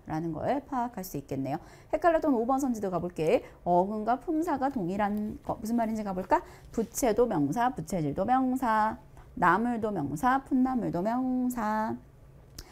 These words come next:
휘감다, 감다도 동사, 감는다.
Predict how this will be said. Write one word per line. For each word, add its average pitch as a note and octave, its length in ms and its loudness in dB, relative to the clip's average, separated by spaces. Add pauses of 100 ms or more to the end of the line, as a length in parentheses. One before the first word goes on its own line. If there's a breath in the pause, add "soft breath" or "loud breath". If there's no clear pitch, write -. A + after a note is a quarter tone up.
(180 loud breath)
휘감다, C#4+ 840 4 (220 loud breath)
감다도 G3+ 840 0
동사, A#3+ 480 0
감는다. F3 760 2